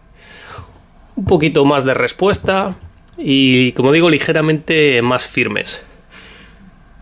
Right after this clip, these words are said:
Muchos cambios son los que trae esta versión en todas sus partes. Vamos a pasar a analizarlas, empezando por la suela.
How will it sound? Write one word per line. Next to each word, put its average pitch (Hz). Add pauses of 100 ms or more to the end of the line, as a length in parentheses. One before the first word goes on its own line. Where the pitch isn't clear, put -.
(140)
Muchos 185
cambios 185
son 165
los 151
que 143
trae 135
esta 117
versión 117
en 120
todas 127
sus -
partes. 180
Vamos 147
a 135
pasar 127
a 113
analizarlas, 123
empezando 139
por 123
la 117
suela. 208